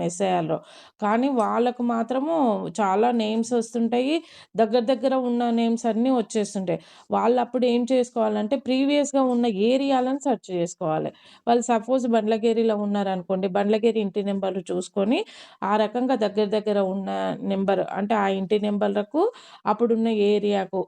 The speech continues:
సెర్చ్, ఆ, కరెక్ట్ ఉన్నాయా లేదా సీక్వెన్స్ అని చెప్పి చూసుకొని కరెక్ట్ పర్సన్‌ని ఐడెంటిఫై చేసి మ్యాప్ చేయాలి. మ్యాప్ చేసేస్తే ఈజీగా అయిపోతుంది. ప్రొజెని మ్యాపింగ్ అనేది అందరివి కావాలి. హండ్రెడ్ పర్సెంట్ మ్యాపింగ్ కావాలి. మేము ఫార్టీ ప్లేస్ వాళ్ళు అవుతున్నారు,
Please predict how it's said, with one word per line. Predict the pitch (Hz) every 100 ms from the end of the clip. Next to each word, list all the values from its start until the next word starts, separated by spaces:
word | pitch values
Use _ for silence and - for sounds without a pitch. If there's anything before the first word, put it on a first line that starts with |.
| -
సెర్చ్, | - 196 - -
ఆ, | 202 190 185
కరెక్ట్ | 190 196 190 214
ఉన్నాయా | 202 202 202 190
లేదా | 190 185
సీక్వెన్స్ | 190 196 180 202 185
అని | 180 180 175
చెప్పి | 185 - 180
చూసుకొని | 190 185 - 208 208 339 - - - _
కరెక్ట్ | 269 262 -
పర్సన్‌ని | 247 240 202 226 214
ఐడెంటిఫై | 196 190 202 190 175 190
చేసి | 175 190 196 339
మ్యాప్ | 349 254 214
చేయాలి. | - 160 139 104 - - _ - _ _ -
మ్యాప్ | 233 247 233
చేసేస్తే | 208 185 180 175 - 415 539 - _ -
ఈజీగా | 269 226 233 240
అయిపోతుంది. | 220 202 185 180
ప్రొజెని | 180 202 247 254
మ్యాపింగ్ | 247 226 233 214 208 202
అనేది | 196 208 226 277
అందరివి | 190 196 233 254 294 302
కావాలి. | 294 240 214 190 180 - _ _ -
హండ్రెడ్ | 202 226 269 269
పర్సెంట్ | 262 262 269
మ్యాపింగ్ | 262 240 226 240 220
కావాలి. | 202 180 170
మేము | 190 214
ఫార్టీ | - 214 202
ప్లేస్ | 208 202 196
వాళ్ళు | 208 208 202
అవుతున్నారు, | 190 190 196 196 196